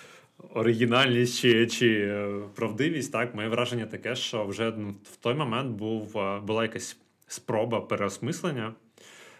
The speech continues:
е, через те, що, ну, як ти, як ти казав, що було, бу-, постійно були ті самі люди,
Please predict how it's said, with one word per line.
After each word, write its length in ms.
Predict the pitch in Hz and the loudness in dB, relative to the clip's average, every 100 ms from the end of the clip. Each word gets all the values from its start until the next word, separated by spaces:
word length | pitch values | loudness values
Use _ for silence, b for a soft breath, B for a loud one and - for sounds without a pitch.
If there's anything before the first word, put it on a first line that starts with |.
| B - | B -6
е, 380 | 101 95 95 | -4 -2 -4
через 600 | 92 - 101 98 - - - | -6 -6 -4 -4 -6 -8 -8
те, 140 | - 101 | -6 -4
що, 760 | - - 98 92 90 90 90 117 | -4 -6 -4 -2 -2 -2 -4 -4
ну, 220 | 120 90 | -2 -2
як 140 | 95 | -4
ти, 120 | - 95 | -4 -6
як 100 | 95 | -6
ти 80 | |
казав, 300 | - 90 90 | -6 -4 -4
що 120 | - 90 | -4 -8
було, 440 | 90 95 92 95 | -4 -2 0 -2
бу-, 360 | 104 101 101 117 | -6 -10 -8 -4
постійно 480 | - 120 - 104 | -2 -2 -2 -2
були 300 | 98 98 98 | -2 -4 -4
ті 220 | 95 95 90 | -6 -10 -6
самі 280 | 110 101 | -2 -2
люди, 460 | 143 220 170 151 139 | 0 0 2 2 0